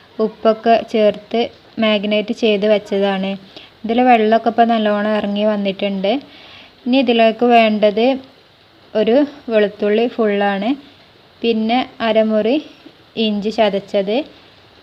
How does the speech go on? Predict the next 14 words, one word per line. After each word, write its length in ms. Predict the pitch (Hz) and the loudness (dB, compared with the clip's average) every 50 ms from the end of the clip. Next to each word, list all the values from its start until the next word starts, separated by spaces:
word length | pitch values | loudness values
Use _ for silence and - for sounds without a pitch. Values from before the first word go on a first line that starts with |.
| _ _ _ - - - _ _ _ _ _ | _ _ _ -20 -20 -20 _ _ _ _ _
ഉണക്കം 500 | - 226 220 226 214 220 - 220 214 214 208 214 | -2 -2 0 0 -2 -2 0 0 0 0 -2 -2
ചെമ്മീൻ, 440 | 240 214 208 202 202 202 202 202 202 214 254 285 - - - - - - - - | -2 -2 -2 -2 -2 -4 -4 -2 -2 -4 -4 -6 -8 -14 -20 -20 -20 -20 -6 -2
പച്ചമുളക് 560 | 226 220 220 - - 233 220 226 220 220 233 240 247 | -2 -2 -2 -2 -4 -2 0 0 2 0 2 0 0
മൂന്നെണ്ണം, 440 | 233 220 208 202 196 196 208 220 254 262 240 | 0 0 -2 -4 -4 -4 -4 -4 -4 -2 -2
കറിവേപ്പില, 560 | 226 202 202 196 196 190 190 196 - 190 196 190 - _ _ _ _ _ _ _ _ _ _ _ _ - - - - - - - - | 0 0 0 0 0 -2 -2 -4 -4 -4 -4 -4 -6 _ _ _ _ _ _ _ _ _ _ _ _ -20 -20 -20 -20 -20 -20 -12 -6
പിന്നെ 340 | - 240 233 226 233 240 247 247 254 | -4 -2 -2 0 2 2 2 2 2
ഒരു 140 | 247 240 247 226 | 2 2 2 4
ടീസ്പൂൺ 380 | 247 233 233 233 - 247 240 240 - 247 | 2 2 2 0 -2 -4 -4 0 2 2
കടുക്, 480 | 226 214 196 196 196 196 190 208 226 269 302 - - - - | 2 2 2 0 -2 -2 0 0 0 0 -2 -4 -4 0 2
കാൽ 180 | 233 226 226 220 220 | 2 4 2 2 0
ടീസ്പൂൺ 480 | 226 226 220 226 - - - 226 240 254 262 262 - - | 0 -2 -2 -4 -8 -6 -4 -2 0 0 -2 -2 -2 -2
മഞ്ഞൾപ്പൊടി, 680 | 240 226 214 208 202 196 196 - 208 196 190 196 202 240 - - - - - - - - - 220 | -2 -2 0 -2 -2 -4 -4 -2 -4 -2 -2 0 -2 -2 -2 -6 -10 -20 -20 -20 -20 -10 -6 -6
ഒരു 120 | 220 226 220 226 | -4 -2 -2 0
ടീസ്പൂൺ 360 | 220 226 - - - 233 | -2 -2 -2 -4 -4 -4